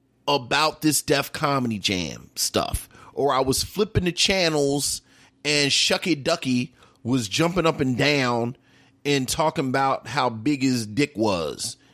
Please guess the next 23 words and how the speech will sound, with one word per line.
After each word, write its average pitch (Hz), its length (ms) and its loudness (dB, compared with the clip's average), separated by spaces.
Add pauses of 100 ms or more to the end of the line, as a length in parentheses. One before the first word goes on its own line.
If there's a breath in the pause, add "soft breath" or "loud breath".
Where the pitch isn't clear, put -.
(160 soft breath)
And 131 160 2
then 151 140 2
everybody 147 380 2
jumped 156 300 0
up 147 160 -2
and 123 120 -2
down 135 260 0
in 120 120 -2
the 113 60 -6
crowd. 110 600 -2 (340 soft breath)
And 135 140 2
then 143 80 2
I 131 120 4
turned 147 320 0
the 127 40 -6
channel 127 400 2
to, - 180 -4
you 123 320 0
know, 120 140 2
a 107 40 2
game 123 340 0
was 101 160 -4
on. 80 280 -10